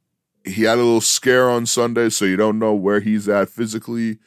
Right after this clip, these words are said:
I mean, outside of him and Vera Tucker, who has been getting better, he's still a rookie at the end of the day, so you can't put too much on him. But he's been getting better.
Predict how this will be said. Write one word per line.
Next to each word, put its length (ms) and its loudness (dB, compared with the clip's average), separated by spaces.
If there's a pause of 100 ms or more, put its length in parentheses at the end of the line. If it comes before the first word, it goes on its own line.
(480)
I 80 -4
mean, 140 0
outside 380 2
of 120 2
him 320 -2
and 180 -4
Vera 300 2
Tucker, 500 -2
who 220 -4
has 500 -2 (480)
been 200 0
getting 400 0
better, 540 0 (400)
he's 200 -2
still 240 2
a 80 2
rookie 440 -4
at 100 0
the 100 -10
end 140 -6
of 80 -8
the 80 -6
day, 220 0
so 120 -8
you 80 -6
can't 240 -6
put 200 -6
too 200 -8
much 280 -6
on 200 -4
him. 320 -8 (600)
But 100 0
he's 120 -2
been 120 -4
getting 300 2
better. 420 0